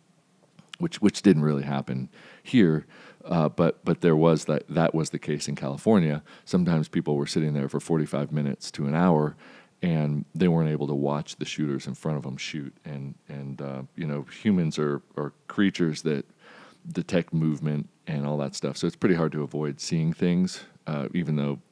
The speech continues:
you know, it's not, you're not supposed to. So, so I did notice that. But, but anyway, getting back on track here, gear management. It seemed to me like being able to get from the start to the shooting position in ten to twelve seconds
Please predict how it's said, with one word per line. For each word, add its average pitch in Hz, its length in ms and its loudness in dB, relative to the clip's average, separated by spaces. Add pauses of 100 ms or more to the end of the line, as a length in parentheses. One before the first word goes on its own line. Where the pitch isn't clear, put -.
you 82 100 -4
know, 58 160 -8 (1080)
it's - 180 -12
not, 90 180 -2 (140)
you're 82 160 -6
not 76 160 -6
supposed 76 400 -6
to. 71 140 -8
So, - 220 0
so 110 120 6
I 110 60 10
did 113 160 10
notice 87 280 8
that. 73 260 -4
But, 92 240 2
but 92 160 2 (120)
anyway, 87 280 2
getting 104 220 6
back 87 200 4
on 80 100 0
track 80 280 -2
here, 78 140 -2
gear 101 240 4
management. 82 480 4 (760)
It 104 100 0
seemed 117 200 4
to 107 60 6
me 98 180 8
like 85 360 2 (1080)
being 117 180 8
able 98 160 6
to 90 100 2
get 107 300 4
from 98 260 6
the 101 60 6
start 90 560 6
to 101 140 6
the 95 80 4
shooting 90 320 6
position 78 480 2
in 73 140 0
ten 87 200 2
to 82 60 4
twelve 85 280 6
seconds 78 560 -2